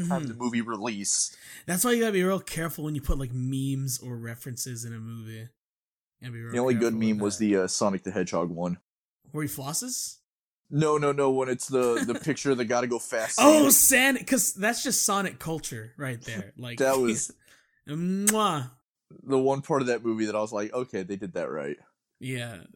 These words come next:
Speaker 1: Like,
Speaker 2: When
Speaker 1: not
Speaker 2: they
Speaker 1: that
Speaker 2: put
Speaker 1: they did
Speaker 2: San-,
Speaker 1: that movie wrong, it just, I
Speaker 2: th-, they
Speaker 1: didn't
Speaker 2: understood it.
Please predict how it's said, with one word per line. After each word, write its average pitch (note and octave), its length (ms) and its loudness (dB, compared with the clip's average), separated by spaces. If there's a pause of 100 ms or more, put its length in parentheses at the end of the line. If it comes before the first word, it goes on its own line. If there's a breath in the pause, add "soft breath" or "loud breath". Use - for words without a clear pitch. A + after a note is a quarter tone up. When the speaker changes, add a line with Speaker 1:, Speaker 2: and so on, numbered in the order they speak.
(120)
Speaker 1:
Like, G#3 120 2
Speaker 2:
When - 40 2
Speaker 1:
not D4+ 60 6
Speaker 2:
they - 80 2
Speaker 1:
that E4 60 -4
Speaker 2:
put A3+ 80 2
Speaker 1:
they - 80 0
did G#3+ 80 4
Speaker 2:
San-, F3 100 4
Speaker 1:
that F#3 140 2
movie F3+ 220 2
wrong, A2 580 -2
it - 80 -6
just, - 320 -12 (520)
I B2+ 140 2
Speaker 2:
th-, A#2+ 140 0
they - 140 6
Speaker 1:
didn't G#3+ 120 2
Speaker 2:
understood F3+ 560 0
it. A2+ 200 -14